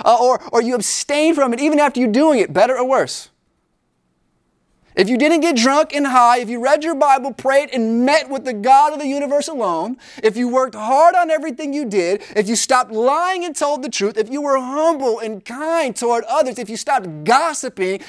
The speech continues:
and putting other people down, if you really followed Jesus, <laughs> like, if you really renounced everything and became his disciple,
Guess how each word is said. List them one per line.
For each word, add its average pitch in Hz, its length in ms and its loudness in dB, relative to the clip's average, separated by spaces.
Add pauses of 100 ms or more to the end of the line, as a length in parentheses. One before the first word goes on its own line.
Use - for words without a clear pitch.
(120)
and 208 100 0
putting 233 260 0
other 339 300 4
people 311 300 -6
down, 202 300 0
if 240 160 -10
you 240 320 -6
really 359 460 2 (180)
followed 320 840 4
Jesus, 320 800 2 (420)
<laughs> - 360 -20
like, 349 140 4
if 339 100 -8
you 339 260 0
really 415 300 2
renounced 349 540 2
everything 349 560 0
and 294 80 -6
became 320 400 2
his 302 160 0
disciple, 311 840 0